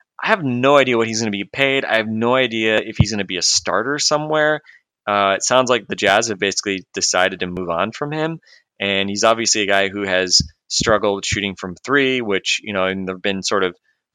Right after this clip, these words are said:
flirtations with the idea in the past when he was, like, in Minnesota, where the Bucks, uh, during this, the Kidd era, interested in possibly trading for Rubio.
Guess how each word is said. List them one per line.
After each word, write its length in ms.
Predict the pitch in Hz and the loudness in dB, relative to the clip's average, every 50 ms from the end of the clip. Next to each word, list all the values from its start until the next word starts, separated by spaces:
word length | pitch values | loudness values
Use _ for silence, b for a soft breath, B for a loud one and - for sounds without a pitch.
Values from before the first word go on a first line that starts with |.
| _ - | _ -2
flirtations 580 | 117 110 - - 110 101 98 - 113 104 95 | -2 -2 -2 0 -2 -2 -2 -2 -4 -4 -6
with 100 | 101 92 | -8 -6
the 100 | - 98 | -4 -2
idea 540 | 95 92 92 98 95 95 92 92 92 92 92 - _ - | -2 -2 -2 -2 -2 0 2 2 2 0 -2 -4 _ -12
in 80 | 104 98 | -10 -10
the 80 | 92 | -10
past 420 | - - - 98 98 98 98 - - | -8 -4 -2 0 0 0 -2 -4 -6
when 100 | 92 90 | -6 -6
he 100 | 92 92 | -4 -6
was, 120 | 90 87 | -4 -4
like, 100 | 90 87 | -6 -6
in 120 | 87 90 87 | -6 -6 -6
Minnesota, 600 | 87 90 90 - - 120 117 117 113 110 110 104 | -6 -4 -4 -2 0 2 2 4 4 2 2 0
where 140 | 92 92 | -2 -6
the 80 | 90 92 | -8 -4
Bucks, 380 | 87 92 90 87 - - - - _ _ _ _ _ _ - | -2 -2 -2 0 -2 -4 -6 -6 _ _ _ _ _ _ -8
uh, 260 | 87 87 85 85 85 | -6 -2 -2 -2 -2
during 180 | 82 92 95 90 | -2 -4 -4 -4
this, 160 | 87 85 - | -6 -8 -10
the 120 | - - - - | -14 -16 -20 -12
Kidd 240 | - - 135 127 123 | -4 0 2 2 4
era, 300 | 123 120 117 113 113 113 | 4 6 6 4 4 2
interested 420 | 107 113 98 - 101 - - 98 | 0 -4 -6 -6 -8 -8 -10 -12
in 80 | 98 - | -10 -6
possibly 360 | 98 95 92 - - 104 95 | -4 -2 -2 -2 -6 -8 -14
trading 400 | - - - 98 104 107 107 101 | -10 -4 -2 0 0 0 -4 -6
for 160 | - - 101 | -6 -8 -6
Rubio. 580 | 98 104 104 101 101 98 95 92 92 92 92 | -4 -4 -4 -4 -2 -2 0 0 0 -2 -4